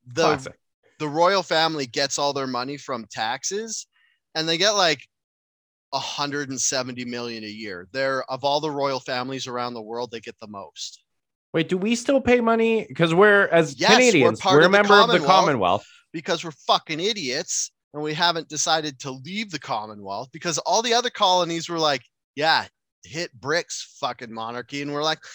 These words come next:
Speaker 1: "I don't know, I kinda like having the Queen." Although it is nice because anytime some feminist is annoying you and she's all like, "Oh, the patriarchy," you could be like, "Actually, we're still part of the monarchy, so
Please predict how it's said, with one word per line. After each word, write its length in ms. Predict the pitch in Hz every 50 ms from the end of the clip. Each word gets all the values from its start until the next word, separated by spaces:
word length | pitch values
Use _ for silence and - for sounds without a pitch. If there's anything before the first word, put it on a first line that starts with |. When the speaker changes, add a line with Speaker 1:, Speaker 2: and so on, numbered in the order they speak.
| - - - _ -
Speaker 1:
"I 60 | - 320
don't 140 | 320 311
know, 100 | 311 311
I 80 | 294 262
kinda 260 | - - 262 277 277 277
like 160 | 277 285 277
having 260 | 247 254 262 240 220
the 60 | 196 185
Queen." 480 | - - 185 156 143 120 104 90 - _ _ _ _ _ _ _ - - - _ _
Although 360 | - 180 202 196 208 208 208
it 60 | 208 233
is 220 | 254 233 175 165
nice 300 | 180 175 190 180 160 131
because 400 | 135 156 143 - 160 151 135 123
anytime 800 | 139 139 147 151 135 123 - 151 139 139 135 131 127 123 117 - _ _ _ -
some 260 | - - - 143 131 127
feminist 640 | - - 147 139 135 131 123 131 127 - - -
is 140 | 123 107 117
annoying 380 | 113 104 104 107 110 110 110 104
you 120 | 101 98 98
and 80 | 95 -
she's 180 | - 110 107
all 160 | 117 107 107 107
like, 200 | 101 104 104 - _ -
"Oh, 320 | 90 87 85 80 78 -
the 100 | 147 151
patriarchy," 640 | 127 113 175 165 156 143 - 165 147 139 139 135 -
you 120 | 139 131 117
could 140 | - 135 120
be 60 | 131
like, 180 | 123 120 117 117
"Actually, 400 | 120 110 110 - - - 113 107
we're 140 | 101 107 101
still 320 | - - - 107 101 95
part 200 | - - 101 95
of 60 | 95 92
the 60 | 90
monarchy, 500 | 92 92 90 85 80 82 - _ 69 69
so 460 | - - - 78 71 65 60 65